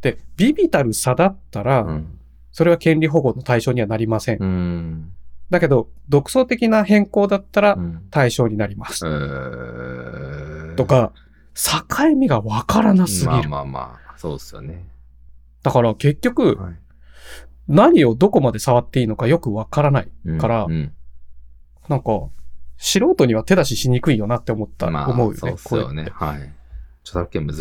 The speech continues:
Speaker 2: しいっすよ。
Speaker 1: うん。うん。まあね、
Speaker 2: うん。
Speaker 1: なんか、とはいえ、パブリックドメインにとうとう、ミッキーマウスというキャラクターの絵が、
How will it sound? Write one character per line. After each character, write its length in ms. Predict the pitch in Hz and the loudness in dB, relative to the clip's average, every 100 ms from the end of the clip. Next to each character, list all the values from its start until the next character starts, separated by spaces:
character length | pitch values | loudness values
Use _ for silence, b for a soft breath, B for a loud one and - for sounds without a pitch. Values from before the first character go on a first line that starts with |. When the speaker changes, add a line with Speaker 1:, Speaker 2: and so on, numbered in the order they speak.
| 76 80 | -8 -4
Speaker 2:
し 120 | 117 | -4
い 60 | |
っ 20 | 104 | -6
す 80 | |
よ。 60 | - - b b b b - - | -12 -20 b b b b -12 -4
Speaker 1:
う 40 | |
ん。 40 | 117 | 0
う 20 | 110 107 104 101 | 2 0 -4 -8
ん。 120 | - - - - _ _ B B B B B - | -12 -20 -20 -20 _ _ B B B B B -8
ま 140 | 131 107 | -8 -6
あ 40 | 101 | -4
ね、 320 | 120 131 160 | 0 2 0
Speaker 2:
う 20 | |
ん。 60 | 151 - | -2 -10
Speaker 1:
な 80 | - | -10
ん 20 | 117 | -8
か、 420 | - 110 98 - | -2 -2 -2 -8
と 80 | - | 2
は 160 | 160 190 | 4 4
い 100 | 196 | 4
え、 200 | 190 - - - - - - - - - - | 2 0 -8 -20 -20 -20 -20 -20 -20 -20 -4
パ 140 | 143 | 0
ブ 80 | 131 | 2
リ 80 | 135 | 0
ッ 60 | - | -2
ク 80 | - | 0
ド 80 | |
メ 140 | 139 139 | 4 4
イ 20 | |
ン 60 | 110 | 2
に 80 | |
と 160 | 104 131 | 2 2
う 60 | 110 | 0
と 260 | - 101 - | -4 -8 -10
う、 60 | - - - - - - - - - - - - - | -20 -20 -20 -20 -16 -16 -18 -20 -20 -20 -18 -14 -8
ミ 100 | 113 | -10
ッ 40 | - | -8
キ 160 | - 120 | -2 0
ー 40 | |
マ 120 | 120 | 2
ウ 60 | 113 | 2
ス 100 | - | -2
と 80 | 104 | -4
い 80 | |
う 60 | 104 | -4
キ 100 | - | -4
ャ 40 | 120 | -4
ラ 80 | |
ク 120 | 113 - | -4 -2
タ 140 | 117 | -2
ー 40 | 104 | 0
の 120 | 110 | -2
絵 100 | 127 | -4
が、 220 | 117 113 | -2 -4